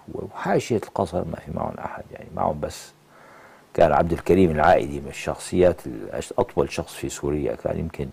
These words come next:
طوله مترين، متميز عن الناس يعني. فلما انتهت الصلاة أنا صعدت المنبر رأسًا كعادتي يعني، وب-، بدأت بدي ألقي خطبة. كان شكري قوتلي نهض بده يس-، يسير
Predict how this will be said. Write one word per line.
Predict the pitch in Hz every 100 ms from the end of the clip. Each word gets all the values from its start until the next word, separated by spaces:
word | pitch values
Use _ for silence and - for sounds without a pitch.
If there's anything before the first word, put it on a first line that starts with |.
| -
طوله | 76 64 62
مترين، | - 69 62 76
متميز | 87 92 113 117 82 76
عن | 65
الناس | 67 65 73 - - -
يعني. | - - - _ - _ _ - - - - - - - -
فلما | 120 139 139
انتهت | 139 170 147 123
الصلاة | 110 - 92 92 113 110
أنا | 104 104
صعدت | - 101 127 -
المنبر | 82 82 76
رأسًا | - - - 104 120
كعادتي | 131 156 101 82 -
يعني، | 71 - 156 180
وب-، | 175 - - _ - 120
بدأت | - 110 123 135
بدي | 95 92 -
ألقي | 95 -
خطبة. | 87 - - - 73
كان | 139 151 113
شكري | 113 123 104
قوتلي | - 101 101 110
نهض | 120 104 123
بده | 104 104
يس-، | 117 113 - 85 85 92
يسير | 110 104 95 143 101